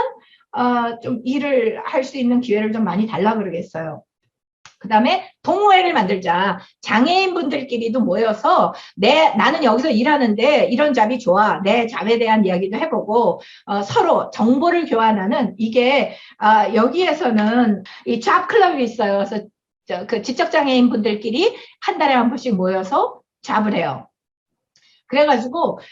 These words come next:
이제 저는 거기에 뭐로 가느냐 하면 발런티어로 가요. 발런티어로 왜 가느냐 하면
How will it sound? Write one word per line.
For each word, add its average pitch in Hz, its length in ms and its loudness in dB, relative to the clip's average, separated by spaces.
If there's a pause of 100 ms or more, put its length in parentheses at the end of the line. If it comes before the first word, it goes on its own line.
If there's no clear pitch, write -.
이제 220 360 0
저는 320 280 2
거기에 294 420 2
뭐로 320 320 2
가느냐 277 340 0
하면 247 180 2
발런티어로 262 720 2
가요. 156 360 -4 (200)
발런티어로 294 880 -2 (480)
왜 262 140 4
가느냐 277 380 2
하면 269 280 0